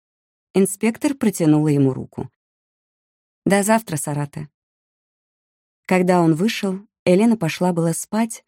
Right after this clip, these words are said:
но вспомнила, что с воскресенья не просматривала снимки, сделанные камерой на балконе, хотя старалась не пропускать ни одного дня.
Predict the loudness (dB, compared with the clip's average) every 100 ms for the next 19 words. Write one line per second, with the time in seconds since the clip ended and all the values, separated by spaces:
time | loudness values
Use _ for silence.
0 | -20 -20 _ 2 2 0 0 2 2 0
1 | -2 -6 -6 -6 -6 -10 -6 -6 -2 2
2 | 4 4 2 0 -4 -2 -4 -2 -2 -2
3 | -2 0 2 2 -2 -4 0 2 4 2
4 | 0 -2 0 2 2 2 2 -2 -4 -6
5 | -4 -4 -8 -16 -20 _ _ -2 -2 -2
6 | 0 2 0 0 -2 -2 -4 -6 -2 -2
7 | 0 0 0 2 0 -2 -4 -6